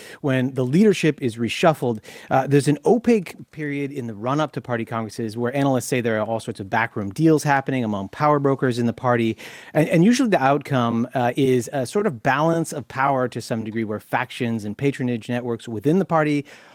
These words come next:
all get sort of some repeta-, representation at the top levels of the party.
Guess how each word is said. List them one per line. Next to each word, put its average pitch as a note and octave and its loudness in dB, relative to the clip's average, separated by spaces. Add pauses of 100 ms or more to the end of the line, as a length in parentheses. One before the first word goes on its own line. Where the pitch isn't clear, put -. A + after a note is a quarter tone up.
(140)
all F#3 4
get F3+ -2
sort D#3+ -4
of C#3+ -6
some D3+ 0
repeta-, C3 -2
representation B2+ -4
at G2+ -10
the G#2 -16
top A2 -4
levels G2+ -10
of F#2+ -16
the G2 -18
party. G#2+ -10